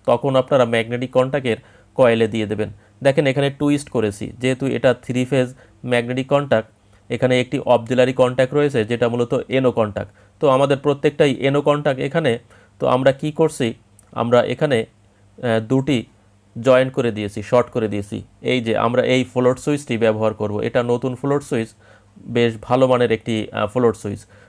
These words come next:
তো এই ফ্লোট সুইচ ব্যবহার করেই মূলত আমি এখানে এই ওয়াটার লেভেল কন্ট্রোলারটি স্থাপন করেছি বা সেট করেছি এবং এখানে মোটর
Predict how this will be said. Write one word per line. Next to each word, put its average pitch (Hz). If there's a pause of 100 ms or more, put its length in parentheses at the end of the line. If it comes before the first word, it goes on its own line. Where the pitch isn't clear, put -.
তো 123
এই 127
ফ্লোট 127
সুইচ 143
ব্যবহার 135
করেই 147
মূলত 139
আমি 117
এখানে 123 (300)
এই 110 (120)
ওয়াটার 117
লেভেল 117
কন্ট্রোলারটি 120 (540)
স্থাপন 127
করেছি 139
বা 107
সেট 127
করেছি 107
এবং 113
এখানে 120
মোটর 113